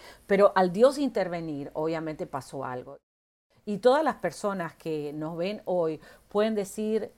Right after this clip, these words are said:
"Hay esperanza", o sea, hay esperanza, y creo que Ricardo tiene mucho que decir a los hombres que nos están escuchando en todas partes del mundo que hablan español, de que vale la pena pelar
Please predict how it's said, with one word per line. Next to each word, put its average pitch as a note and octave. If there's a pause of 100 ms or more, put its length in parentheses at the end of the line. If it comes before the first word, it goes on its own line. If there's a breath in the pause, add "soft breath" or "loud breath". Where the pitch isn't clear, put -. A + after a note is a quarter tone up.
(100)
"Hay A#3+
esperanza", G#3
o C3
sea, D#3
hay E3
esperanza, F#3+
y D3+
creo F#3
que F#3+
Ricardo E3+
tiene E3
mucho F#3
que D#3+
decir D#3+
a D#3
los C#3
hombres D#3 (440 soft breath)
que D#3
nos C#3+
están E3+
escuchando E3+
en D#3 (120)
todas B3+
partes E3+
del D#3
mundo D#3
que D3+
hablan D#3
español, D3+ (400 loud breath)
de F3
que G3
vale G#3
la B3
pena G3
pelar D#3